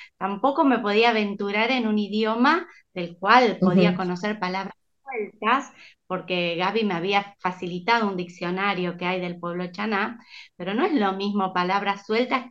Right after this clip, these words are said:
Speaker 1: que hacer una frase donde
Speaker 2: Claro.
Speaker 1: el orden sí puede variar. Entonces,
Speaker 2: Ujú.
Speaker 1: para mí era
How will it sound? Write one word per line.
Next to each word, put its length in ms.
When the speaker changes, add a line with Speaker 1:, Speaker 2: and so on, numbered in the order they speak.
Speaker 1:
que 360
hacer 500
una 240
frase 840
donde 260
Speaker 2:
Claro. 320
Speaker 1:
el 100
orden 460
sí 120
puede 340
variar. 680
Entonces, 500
Speaker 2:
Ujú. 120
Speaker 1:
para 240
mí 120
era 240